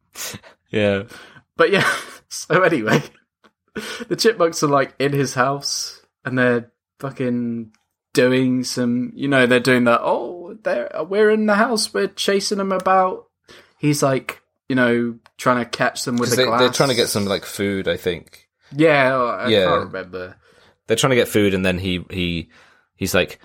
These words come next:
Speaker 1: "Hmm, something weird is going on. I'm hearing lots of cupboards slamming
Speaker 2: <laughs>
Speaker 1: and, and weird things happening, and there's a couple of bowls that I swear weren't there before, and l-, they look like they're trying to move across the kitchen counter." And then he, and again, this is stuff I remembered from when I was younger, like,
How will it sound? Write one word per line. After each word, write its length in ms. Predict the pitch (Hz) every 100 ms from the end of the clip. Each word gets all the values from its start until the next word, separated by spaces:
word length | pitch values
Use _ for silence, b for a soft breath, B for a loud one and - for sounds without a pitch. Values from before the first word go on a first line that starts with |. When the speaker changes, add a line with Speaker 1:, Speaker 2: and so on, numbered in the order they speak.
| b b
Speaker 1:
"Hmm, 640 | 175 160 113 95 87 85 82 - b b
something 340 | - 135 104
weird 320 | 92 113 117
is 120 | 92 85
going 280 | 92 85
on. 140 | 85 87
I'm 100 | 107
hearing 320 | 110 90 85
lots 220 | 87 -
of 100 | 110 -
cupboards 360 | 139 92 80
slamming 540 | - 117 87 85 82 85
Speaker 2:
<laughs> 40 |
Speaker 1:
and, 300 | 85 85 -
and 200 | 92 92
weird 200 | 101 113 117
things 340 | 117 110 98
happening, 480 | - 85 87 82 82
and 240 | 82 87 B B B
there's 180 | - 92
a 40 | -
couple 260 | 107 110
of 80 | 107
bowls 380 | 113 113 98 85
that 100 | -
I 60 | 101
swear 340 | - 165 165
weren't 220 | 92 87
there 180 | 87 87
before, 440 | 78 - 87 85 98
and 160 | 95 - B B
l-, 120 | 107 -
they 100 | 107
look 180 | 110
like 140 | 92 92
they're 80 | 95
trying 160 | 98
to 80 | 101
move 200 | 117 131
across 280 | 92 95 -
the 100 | 139
kitchen 720 | - - 143 - 147 147 143 _ _ -
counter." 560 | 165 156 151 82 76 - B B B
And 120 | 98
then 120 | 92
he, 240 | 95 92 - _ _ _ _
and 200 | - 113
again, 220 | 117 120 101
this 140 | 101
is 80 | 113
stuff 180 | 92 -
I 60 |
remembered 360 | 80 80 76 76
from 160 | -
when 140 | 80 78
I 40 |
was 140 | 73 -
younger, 280 | 82 76
like, 260 | 71 78 -